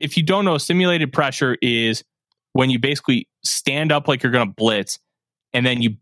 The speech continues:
bail out. And it simulates that you're going to pressure, but you don't actually do it.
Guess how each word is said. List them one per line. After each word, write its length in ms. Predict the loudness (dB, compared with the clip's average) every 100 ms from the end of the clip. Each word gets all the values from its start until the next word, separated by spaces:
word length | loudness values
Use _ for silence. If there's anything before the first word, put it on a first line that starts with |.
| -6
bail 240 | -4 -2
out. 220 | -4 -6 -16 _ _ _ _ _ _
And 340 | -2 0 -2 -2
it 160 | -2
simulates 480 | -2 0 2 2 0
that 100 | -2
you're 100 | -4
going 280 | 0 2 2
to 60 | -2
pressure, 360 | -4 -4 -2
but 120 | -2
you 100 | -2
don't 240 | -2 -4 -2
actually 520 | -2 -2 -2 -2 -2 -2
do 200 | 2 2
it. 160 | 2